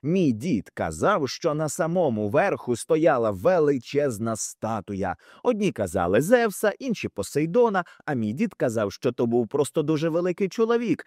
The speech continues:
який забув спуститися». «Серйозно?» спитав Компа. «Я не знаю»,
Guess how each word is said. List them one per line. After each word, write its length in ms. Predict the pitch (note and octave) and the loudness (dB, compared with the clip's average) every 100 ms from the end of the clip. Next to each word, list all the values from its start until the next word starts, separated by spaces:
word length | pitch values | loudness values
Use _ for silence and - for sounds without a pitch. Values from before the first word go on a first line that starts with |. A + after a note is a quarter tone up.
| - | -10
який 340 | F#3+ G#3 A#3+ F#3+ | -2 0 0 0
забув 360 | C3+ C#3 C#3+ | 2 2 0
спуститися». 880 | - - A2 - A#2+ A2+ A2 B2+ A#2 _ _ _ _ _ | -2 -6 -6 -2 -2 0 -4 -4 -6 _ _ _ _ _
«Серйозно?» 760 | - - D#2 D2 B2+ G3 F#3 F#2 _ - | -8 -6 -4 0 0 0 -4 -6 _ -20
спитав 480 | - F#2 - E2 | -10 -8 -6 -8
Компа. 340 | - G2 D2+ - - _ _ _ _ | -4 -4 -6 -12 -18 _ _ _ _
«Я 160 | G4 G#3+ | -4 2
не 140 | C#3 | 2
знаю», 680 | G#2+ G2+ A#2 C#3+ C3+ F#2+ | 2 2 2 4 2 0